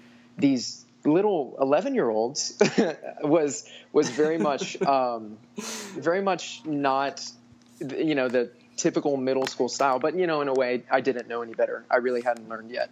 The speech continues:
Speaker 2: Yeah.
Speaker 1: Now, in my second year, um, I've connected with students as, as humans, or I,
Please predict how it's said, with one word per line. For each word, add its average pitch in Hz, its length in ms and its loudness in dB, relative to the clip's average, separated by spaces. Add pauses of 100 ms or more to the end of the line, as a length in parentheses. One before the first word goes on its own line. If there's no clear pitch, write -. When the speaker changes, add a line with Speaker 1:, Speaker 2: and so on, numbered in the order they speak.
(140)
Speaker 2:
Yeah. 135 260 0 (140)
Speaker 1:
Now, 156 600 2 (240)
in 147 140 -2
my 131 120 0
second 143 420 -4
year, 127 500 -2
um, 113 420 -6 (460)
I've 143 180 4
connected 165 760 -2 (300)
with 139 280 0
students - 760 -2 (120)
as, 131 420 2
as 127 180 2
humans, 127 800 -2
or 147 260 4
I, 147 140 2